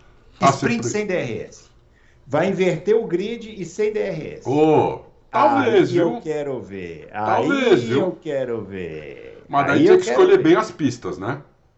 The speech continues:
Speaker 2: Sim, tem que
Speaker 1: Tem que
Speaker 2: escolher bem
Speaker 1: escolher
Speaker 2: as
Speaker 1: bem
Speaker 2: pistas.
Speaker 1: as
Speaker 2: Não vai fazer em
Speaker 1: pistas.
Speaker 2: Mônaco, mas assim,
Speaker 1: É, é.
Speaker 2: quer dizer, em Mônaco até com D R S não ia fazer diferença, mas assim, eu proibi o D R S porque aí você criaria uma dificuldade e obrigaria os caras a ir pra cima.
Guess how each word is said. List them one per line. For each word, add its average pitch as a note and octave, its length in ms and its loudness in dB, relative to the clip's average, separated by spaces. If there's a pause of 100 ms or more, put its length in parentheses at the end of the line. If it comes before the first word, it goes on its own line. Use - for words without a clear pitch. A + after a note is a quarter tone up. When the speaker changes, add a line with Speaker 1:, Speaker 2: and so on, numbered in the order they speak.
(220)
Speaker 2:
Sim, - 200 -6
tem B2+ 120 -4
que - 60 -20
Speaker 1:
Tem F2+ 100 0
que F#2 60 -2
Speaker 2:
escolher G#2 300 0
bem C3+ 180 2
Speaker 1:
escolher - 20 0
Speaker 2:
as A3 80 -2
Speaker 1:
bem F3 80 2
Speaker 2:
pistas. - 100 0
Speaker 1:
as G2 60 -6
Speaker 2:
Não A2+ 80 -6
vai A#2+ 140 2
fazer D3 160 0
em F3+ 40 4
Speaker 1:
pistas. G3+ 180 0
Speaker 2:
Mônaco, A2+ 340 -2 (100)
mas A#2 200 -4
assim, C#3+ 280 -6
Speaker 1:
É, A2+ 60 -2
é. A2 760 -6
Speaker 2:
quer A#3+ 60 0
dizer, E3+ 140 -2
em C#3 60 -2
Mônaco C#4+ 320 -4
até C#3+ 200 -4
com D#3 180 -6
D B2 60 -4
R A2 340 -4
S G#2+ 160 -16
não A2+ 60 -10
ia A2+ 100 -6
fazer G#2+ 220 -8
diferença, G#2+ 460 -10
mas B2+ 220 0
assim, C3+ 400 -4 (400)
eu E3 200 2
proibi F#3 320 -2
o E3+ 40 0
D D#3 100 -4
R C3+ 260 -4
S D#3+ 180 -6
porque F#3 220 -10
aí D#3 160 -2
você F#3 140 -6
criaria F3 440 -4
uma C#3 140 -10
dificuldade C3 920 -8
e G#3 60 -6
obrigaria F3 560 0
os E3 140 -6
caras C3+ 380 -6
a F3 80 -6
ir F#3 80 -6
pra D4+ 180 -10
cima. G4 420 -12